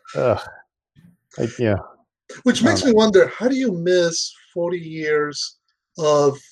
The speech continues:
Speaker 2: media and merchandising to such an extent that you don't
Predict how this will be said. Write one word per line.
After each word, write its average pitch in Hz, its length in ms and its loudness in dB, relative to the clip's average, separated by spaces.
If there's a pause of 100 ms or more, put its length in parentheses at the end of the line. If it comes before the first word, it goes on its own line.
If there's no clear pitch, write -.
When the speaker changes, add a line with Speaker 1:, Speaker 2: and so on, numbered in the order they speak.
(160)
Speaker 2:
media 165 680 4
and 139 100 -6
merchandising 135 1040 -6 (460)
to 156 100 -2
such 170 260 4
an 160 100 2
extent 147 500 0
that 139 220 -4
you 156 80 -4
don't 147 280 -4